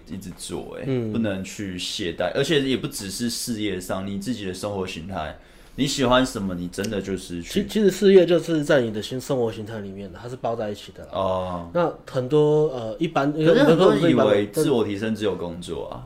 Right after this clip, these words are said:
Speaker 1: 可是我觉得不止啊。
Speaker 2: 它其实你，其实到后面你应该，你，你要掌控你的生活的自由度嘛。
Speaker 1: 对啊。
Speaker 2: 那你的生活到底是指的什么？是要不要把它切开，说工作跟私生活嘛？其实它是合在一起的，我觉得。你，你男人，对男人来讲，
Speaker 1: 哦。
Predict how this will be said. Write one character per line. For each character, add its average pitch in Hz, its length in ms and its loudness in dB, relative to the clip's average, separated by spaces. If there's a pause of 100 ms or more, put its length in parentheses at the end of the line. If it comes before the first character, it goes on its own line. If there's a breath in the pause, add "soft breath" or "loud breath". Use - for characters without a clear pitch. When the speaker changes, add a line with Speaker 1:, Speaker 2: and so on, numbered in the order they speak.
(140)
Speaker 1:
可 107 80 4
是 131 60 4
我 127 120 4
觉 98 160 -4
得 92 140 -6 (140)
不 127 80 -4
止 - 360 -14
啊。 - 240 -16
Speaker 2:
它 - 140 -4
其 170 140 0
实 139 220 -4
你， 131 220 -6 (380)
其 - 160 -2
实 196 80 0
到 208 160 4
后 208 120 4
面 196 200 8
你 117 100 -4
应 117 80 -8
该， 123 160 0 (440)
你， 143 280 -2
你 175 80 0
要 175 80 6
掌 156 160 2
控 165 140 4
你 131 40 2
的 113 80 -2
生 143 220 -2
活 123 140 -4
的 104 100 -10
自 120 160 -12
由 98 120 -10
度 104 200 -12
嘛。 95 140 -12 (100)
Speaker 1:
对 104 140 0
啊。 92 180 0
Speaker 2:
那 202 120 6
你 139 60 6
的 - 60 4
生 156 180 0
活 135 80 0
到 127 140 0
底 117 100 -6
是 113 80 -12
指 101 240 -14
的 101 60 -10
什 101 160 -12
么？ 95 140 -14
是 131 260 -6 (120)
要 156 140 4
不 151 60 -2
要 151 80 4
把 107 120 -2
它 110 60 -2
切 127 160 -4
开， 120 140 -2
说 120 140 -4
工 123 200 -2
作 123 180 -2
跟 113 140 -4
私 113 200 -10
生 107 180 -8
活 98 140 -10
嘛？ 85 140 -16 (360 loud breath)
其 190 140 0
实 165 260 0
它 196 240 -6
是 196 160 -8
合 110 220 -10
在 110 160 -4
一 110 60 -6
起 - 180 -10
的， 90 80 -16
我 90 40 -16
觉 87 100 -18
得。 73 100 -16
你， 107 180 -12
你 110 140 -12 (100)
男 120 220 -6
人， 127 160 -6
对 156 120 4
男 131 120 -2
人 98 80 -2
来 95 140 2
讲， 95 180 2
Speaker 1:
哦。 90 180 -8